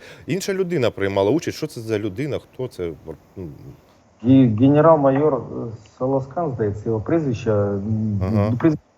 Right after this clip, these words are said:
Speaker 2: знайоме, але я не готовий утожнювати його з тієї діяльності, якою він займається, просто не пам'ятаю. Е, з часу, як я звільнився з армії, вже пройшло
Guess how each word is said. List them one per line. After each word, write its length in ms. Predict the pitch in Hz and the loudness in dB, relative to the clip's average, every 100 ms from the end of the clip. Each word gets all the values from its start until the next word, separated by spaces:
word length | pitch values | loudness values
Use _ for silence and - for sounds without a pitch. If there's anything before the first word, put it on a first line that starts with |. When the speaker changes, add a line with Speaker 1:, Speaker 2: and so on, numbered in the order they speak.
| - | 0
Speaker 2:
знайоме, 320 | 160 185 127 | 2 6 6
але 280 | 117 131 120 | 6 4 4
я 160 | 120 | 4
не 120 | 120 | 2
готовий 360 | 123 120 113 101 98 | 0 2 0 0 -2
утожнювати 600 | 98 117 104 104 95 101 95 - - | -4 -4 -2 -4 -4 -4 -6 -10 -6
його 240 | 110 123 | -2 0
з 280 | 98 - 107 92 | -2 -2 -2 0
тієї 160 | 107 101 | -2 0
діяльності, 480 | 98 117 110 98 101 | 2 2 0 -2 -6
якою 200 | 95 104 | -4 -2
він 60 | |
займається, 400 | 101 110 139 127 | 2 2 2 0
просто 240 | - 143 101 | -4 -4 -4
не 60 | |
пам'ятаю. 500 | 95 95 92 92 85 80 - - - - | -2 -2 -2 -2 -4 -6 -10 -14 -16 0
Е, 140 | 107 104 | 2 4
з 60 | |
часу, 280 | - 120 110 | 4 2 2
як 80 | 101 | 0
я 60 | 104 | 0
звільнився 440 | 101 107 104 - | 0 0 0 0
з 80 | 101 | 2
армії, 240 | 120 104 95 | 2 2 0
вже 120 | 95 | -2
пройшло 480 | 95 95 - 104 | -2 -6 -4 -4